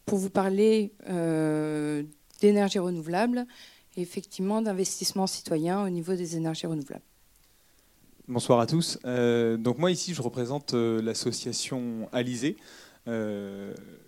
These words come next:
Speaker 2: Julie nous a, nous a proposé gentiment de, de venir intervenir, euh, sur le côté justement en production d'énergie renouvelable, puisque donc Alizé est une association, euh,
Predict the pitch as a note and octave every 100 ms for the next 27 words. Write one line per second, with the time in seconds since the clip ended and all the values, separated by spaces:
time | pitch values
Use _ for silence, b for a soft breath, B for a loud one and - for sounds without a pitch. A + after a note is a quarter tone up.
0 | - B2 A2+ B2+ D#3 D3+ B2+ A#2+ A#2 A2+
1 | A2+ A#2 A2+ A2 A#2+ A#2+ C3 C3 C3+ C3+
2 | C3+ C#3 B2 A2+ B B B B B -
3 | A#2+ B2 A#2+ C3+ C3+ B2 B2+ A#2+ B2 D3
4 | E3 B2+ A#2 A#2 G#2+ B B - - A#2+
5 | B2 B2+ B2+ C#3 A#2 - A#2+ B2 A#2+ B2
6 | B2 - B2+ B2 A#2+ A2+ A#2 A#2 A2+ C#3
7 | F3 C#3+ G#2+ - - A#2+ - C3+ B2+ A#2+
8 | A2+ B B B B - A#2 B2+ C#3+ D3+
9 | C#3 B2+ A#2+ C3 A#2+ C3+ A#2 - C#3+ C#3+
10 | B2+